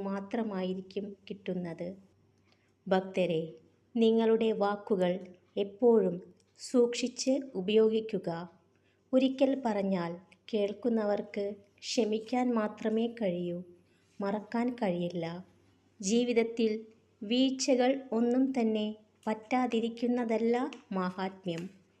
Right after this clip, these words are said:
ഓരോ വീഴ്ചയിൽ നിന്നും എഴുന്നേൽക്കുന്നതാണ് മഹത്വം. സമ്പത്തും ബഹുമതികളും ആളുകളെ അഹങ്കാരത്തിലേക്ക് നയിക്കുമ്പോൾ അതിൻ്റെ ഫലമായി തിന്മ രംഗപ്രവേശം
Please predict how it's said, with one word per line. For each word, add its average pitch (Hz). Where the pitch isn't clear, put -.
ഓരോ 233
വീഴ്ചയിൽ 247
നിന്നും 185
എഴുന്നേൽക്കുന്നതാണ് 226
മഹത്വം. 185
സമ്പത്തും 226
ബഹുമതികളും 226
ആളുകളെ 190
അഹങ്കാരത്തിലേക്ക് 233
നയിക്കുമ്പോൾ 185
അതിൻ്റെ 240
ഫലമായി 208
തിന്മ 214
രംഗപ്രവേശം 220